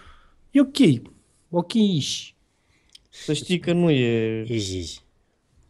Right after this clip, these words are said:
Speaker 2: e, nu e bronz, nu e certificată.
Speaker 3: Trebuie
Speaker 2: Sursa
Speaker 3: la bile
Speaker 2: aia.
Speaker 3: la DreamHack sau ești invitat? Sunt invitat.
Speaker 2: E pur și simplu patru sute,
Speaker 3: Nu mi-am cumpărat
Speaker 2: și
Speaker 3: niciodată
Speaker 2: atât.
Speaker 3: bile la DreamHack.
Speaker 2: Dar nu e certificată bronz, nimic.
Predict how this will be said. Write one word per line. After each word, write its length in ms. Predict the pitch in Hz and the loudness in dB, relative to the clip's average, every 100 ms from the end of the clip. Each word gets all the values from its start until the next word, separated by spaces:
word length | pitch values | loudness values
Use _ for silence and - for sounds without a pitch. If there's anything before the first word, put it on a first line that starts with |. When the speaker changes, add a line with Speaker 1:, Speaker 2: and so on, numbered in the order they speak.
| _ _ _ _ | _ _ _ _
Speaker 2:
e, 160 | 143 143 143 | -6 -4 0
nu 140 | 160 | 2
e 100 | 156 | 4
bronz, 320 | 127 139 139 | 2 2 2
nu 140 | 127 135 | 2 0
e 60 | |
certificată. 680 | 131 123 - 123 120 110 113 - - - | -2 -6 -10 -10 -8 -8 -8 -14 -14 -12
Speaker 3:
Trebuie 280 | - 113 107 | -10 -6 -4
Speaker 2:
Sursa 160 | 120 | -2
Speaker 3:
la 100 | 107 | -2
bile 200 | 110 110 | 0 0
Speaker 2:
aia. 120 | 107 | 0
Speaker 3:
la 60 | 104 | 0
DreamHack 380 | 107 110 117 107 | -4 -6 -6 -8
sau 180 | - 104 | -10 -12
ești 180 | - | -12
invitat? 420 | 104 101 90 78 - | -14 -12 -12 -12 -14
Sunt 220 | 110 - | -12 -6
invitat. 420 | 131 151 107 - 156 | -6 -4 -6 -6 -4
Speaker 2:
E 80 | |
pur 200 | 156 196 | 0 0
și 120 | 170 175 | 0 0
simplu 280 | 185 165 | -2 -2
patru 280 | 165 170 160 | -2 -2 -4
sute, 320 | 147 190 - 175 | -6 -4 0 0
Speaker 3:
Nu 100 | 165 | 0
mi-am 180 | 160 156 | -2 -6
cumpărat 340 | - 101 104 | -10 -8 -8
Speaker 2:
și 60 | 104 | -8
Speaker 3:
niciodată 300 | - 143 117 | -4 -4 -4
Speaker 2:
atât. 300 | - - - _ _ _ _ _ - - - | -10 -18 -20 _ _ _ _ _ -20 -20 -16
Speaker 3:
bile 160 | 95 90 | -14 -12
la 40 | 92 | -12
DreamHack. 320 | 87 - - | -14 -18 -4
Speaker 2:
Dar 100 | 131 | 2
nu 80 | 151 | 2
e 60 | |
certificată 640 | 143 131 131 - - 131 127 | 2 -2 -4 -4 -2 -4 -4
bronz, 340 | 113 135 123 | -4 -2 -2
nimic. 360 | 117 123 113 | -2 -4 -6